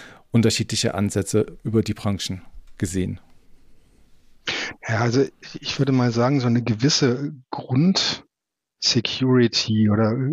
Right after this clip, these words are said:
Speaker 2: Grundsicherheit ist überall gleich. Also wie, wie man halt auch Büronetze absichert oder,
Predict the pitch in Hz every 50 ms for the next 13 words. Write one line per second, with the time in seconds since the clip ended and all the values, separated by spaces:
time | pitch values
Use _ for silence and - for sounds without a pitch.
0 | 170 _ - 131 - - 131 156 175 170 - - - - - - 170 139 123 123
1 | 135 131 131 131 - - 165 - - - - 127 131 127 113 113 120 117 107 107
2 | 98 98 104 113 123 131 120 - - - - 127 107 117 104 - - - - -
3 | - - - 147 127 127 120 120 135 143 120 120 123 117 107 - 120 113 - -
4 | 117 - - 101 120 127 135 143 127 - - - - 117 - - - - - -
5 | 120 107 - - 117 104 98 - - 120 107 110 107 104 98 95 107